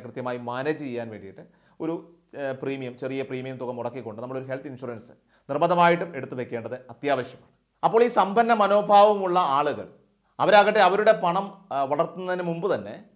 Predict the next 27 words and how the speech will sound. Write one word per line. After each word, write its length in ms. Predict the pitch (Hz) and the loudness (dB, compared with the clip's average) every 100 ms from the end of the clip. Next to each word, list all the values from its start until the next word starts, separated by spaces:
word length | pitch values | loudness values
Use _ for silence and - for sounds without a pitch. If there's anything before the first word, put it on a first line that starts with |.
| _ _ _ _ | _ _ _ _
ആ, 60 | 131 127 143 | -4 -2 2
അത് 120 | 160 165 | 2 2
സംരക്ഷിക്കാനുള്ള 760 | 156 165 175 196 202 190 170 165 147 | -2 -4 -4 -2 0 0 2 2 2
വഴിയും 320 | 135 139 123 - _ 139 | -2 -6 -10 -18 _ -6
ചെയ്തു 160 | 135 123 | -4 -6
വെച്ചിട്ടുണ്ടാകും. 520 | - - _ _ _ _ _ _ _ _ _ 131 | -10 -18 _ _ _ _ _ _ _ _ _ -4
നമ്മളൊക്കെ 400 | 151 160 160 160 156 - - _ 156 | 2 2 6 6 4 0 -10 _ 0
പലപ്പോഴും 460 | 147 151 165 165 160 - _ _ _ _ 131 | 0 0 -2 -2 -4 -12 _ _ _ _ 0
എത്ര 140 | 170 - | 0 2
പിശുക്കി 400 | 156 156 202 214 175 | -4 -4 -6 -6 -4
ജീവിക്കാൻ 360 | 180 175 180 160 | -4 0 -2 -2
നോക്കിയാലും 360 | 151 165 151 151 | -4 -2 -2 -2
പെട്ടെന്നൊരു 440 | 151 185 180 170 170 165 - | -2 -2 0 -2 -4 -6 -4
ഹോസ്പിറ്റൽ 460 | 156 160 185 190 175 | -2 -2 -6 -6 -4
കേസ് 180 | 185 180 156 | -6 -4 -6
വന്നു 140 | 151 151 | -2 -2
കഴിഞ്ഞാൽ 380 | 147 123 113 139 _ _ _ _ _ - | -2 -6 -8 -10 _ _ _ _ _ 0
അതുവരെ 320 | 160 175 170 160 | 4 6 4 0
സമ്പാദിച്ചത് 520 | 147 160 160 160 156 156 | 2 2 0 -6 -6 -4
മുഴുവൻ 280 | 160 165 - - | -2 -4 -4 -6
ആ 40 | 135 135 | -2 -2
ആശുപത്രിയിൽ 440 | 147 151 151 147 139 | -4 -6 -6 -6 -6
കൊണ്ടുപോയി 340 | 131 135 135 131 - _ _ | -6 -4 -6 -6 -16 _ _
കൊടുക്കേണ്ടി 360 | 120 113 117 - | -10 -8 -8 -12
വരും. 160 | - _ _ _ _ _ 135 | -20 _ _ _ _ _ -6
പിന്നെ 180 | 160 180 | 4 6
എല്ലാം 220 | 175 180 | 8 6